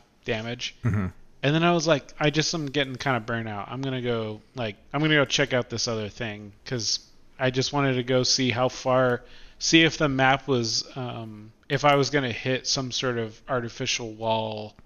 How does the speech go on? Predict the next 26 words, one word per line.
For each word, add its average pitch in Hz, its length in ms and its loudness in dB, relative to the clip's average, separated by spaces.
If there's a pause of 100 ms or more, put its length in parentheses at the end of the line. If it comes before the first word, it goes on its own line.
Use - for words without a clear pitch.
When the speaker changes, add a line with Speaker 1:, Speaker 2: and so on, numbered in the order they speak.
(100)
Speaker 1:
I 131 100 2
needed 113 400 -6
something 110 720 -4
to 113 380 -4 (120)
get 110 220 -4
somewhere, 110 440 -2
you 113 180 -14
know? 107 200 -14 (600)
And 139 260 4
Speaker 2:
Mm-hmm. 110 120 2 (360)
Speaker 1:
you 147 400 0
are 143 180 2
not. 135 400 0 (140)
Like, 120 280 -6 (380)
Speaker 2:
Yeah. 110 320 4
Speaker 1:
I 147 160 6
have 165 300 4
almost, 165 640 2
I 143 120 4
have, 165 180 4
like, 165 140 4
one 135 420 0
area 135 560 2
on 139 320 -4
the 131 60 -6
map 127 420 -2